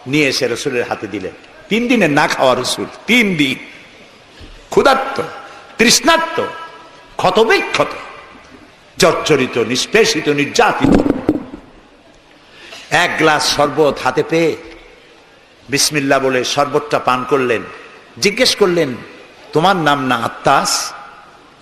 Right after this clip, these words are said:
তিনি বললেন, "হ্যাঁ, আমার নাম আত্তাস।" "তোমার বাড়ি হযরত ইউনূস আলাইহিস সালামের গ্রামে?" তিনি বললেন, "হ্যাঁ।"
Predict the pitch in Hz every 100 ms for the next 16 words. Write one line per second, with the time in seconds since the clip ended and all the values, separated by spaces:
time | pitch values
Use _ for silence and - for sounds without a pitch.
0 | - 151 143 131 120 110 113 113 120 117
1 | 110 101 - 101 - - - - - -
2 | - - 254 320 320 254 247 196 214 214
3 | 165 - 180 220 277 233 208 180 180 170
4 | 165 139 117 135 143 202 254 - - -
5 | - 147 147 127 113 104 98 80